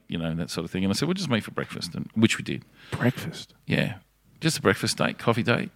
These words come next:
Speaker 2: Yeah.
Speaker 1: And, um, I happened to be working out in the area,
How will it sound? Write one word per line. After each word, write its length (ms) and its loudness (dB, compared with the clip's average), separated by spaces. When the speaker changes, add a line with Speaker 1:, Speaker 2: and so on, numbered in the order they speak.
Speaker 2:
Yeah. 160 6
Speaker 1:
And, 400 4
um, 720 4
I 140 8
happened 220 4
to 140 0
be 40 -2
working 300 2
out 120 0
in 60 -4
the 140 2
area, 440 2